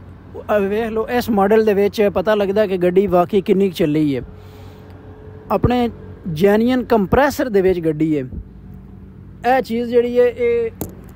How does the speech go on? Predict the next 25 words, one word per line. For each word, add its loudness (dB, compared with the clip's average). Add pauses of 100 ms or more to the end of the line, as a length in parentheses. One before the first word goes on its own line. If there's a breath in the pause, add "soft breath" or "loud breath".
(400)
गड्डी -18
दे -16
एह् -18
जेह्ड़े -14
काबले -14
ने, -18
एह् -16
दसदे -12
ने -10
कि -4
गड्डी 2 (420)
दे 4
बोनट 2
ने -2
कोई 4
चीज़ -2
जिहड़ी 2
है, 4
ओह् 0 (920)
बिल्कुल 2
इत्थे -2
टच 2
नहीं 0
कीता -2
गया। -6